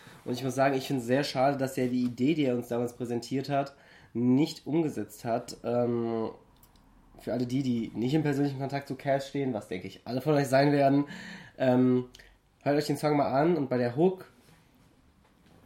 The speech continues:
werdet ihr starke Parallelen zum Song Fast Car erkennen. Und er hat uns praktisch so eine Version gezeigt, wo er die, die Hook von Fast Car praktisch auch a cappella,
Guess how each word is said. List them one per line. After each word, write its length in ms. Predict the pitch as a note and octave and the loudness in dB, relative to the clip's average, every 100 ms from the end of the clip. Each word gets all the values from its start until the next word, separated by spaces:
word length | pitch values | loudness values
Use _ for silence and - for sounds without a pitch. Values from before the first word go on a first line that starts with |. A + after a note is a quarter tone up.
| - - - - - | -20 -20 -20 -20 -20
werdet 440 | - A#2+ C#3+ D3 - | -6 0 2 0 0
ihr 600 | C#3+ C#3 C3+ C3+ C3 C3 | 2 4 4 4 2 0
starke 320 | - C3 D3 | 2 2 2
Parallelen 680 | C#3 C3+ B2+ A#2+ C3+ C#3+ C#3 | -2 0 2 4 2 2 0
zum 160 | C#3 A#2+ | -4 -6
Song 260 | C3 B2 | -2 -4
Fast 580 | B2 - B2+ D3 D#3 - | -4 -4 0 0 -2 -6
Car 240 | D3+ D3 | -2 0
erkennen. 580 | C#3 C#3+ D#3 D3 D#3 E3+ F3+ _ _ _ _ _ _ _ _ | 0 -2 -2 0 0 -2 -8 _ _ _ _ _ _ _ _
Und 120 | B2+ | -2
er 100 | B2 | 0
hat 120 | B2 C3+ | 0 0
uns 140 | B2+ | -4
praktisch 240 | C#3+ B2+ | -4 -6
so 80 | B2 | -4
eine 100 | C3 | -2
Version 340 | B2+ A2+ B2+ C#3 | 0 0 0 0
gezeigt, 520 | C3 C3+ B2+ B2+ - | -4 0 0 0 -2
wo 60 | |
er 180 | B2+ B2 | -2 -2
die, 540 | A#2 A#2 A2+ A2+ A2 A2 _ _ _ _ _ _ _ - | -2 -4 -2 -2 -4 -8 _ _ _ _ _ _ _ -10
die 160 | A#2 | -6
Hook 200 | A2+ C#3+ - | 0 -2 0
von 160 | B2 | -4
Fast 400 | - B2+ C3+ C3+ | 0 0 0 -4
Car 240 | - B2 A#2+ | -2 -2 0
praktisch 340 | A#2+ A#2+ - | -8 -10 -6
auch 220 | - B2+ | -4 -4
a 60 | - | -6
cappella, 680 | - A#2+ B2 B2+ B2+ B2 | -10 -8 -4 0 2 0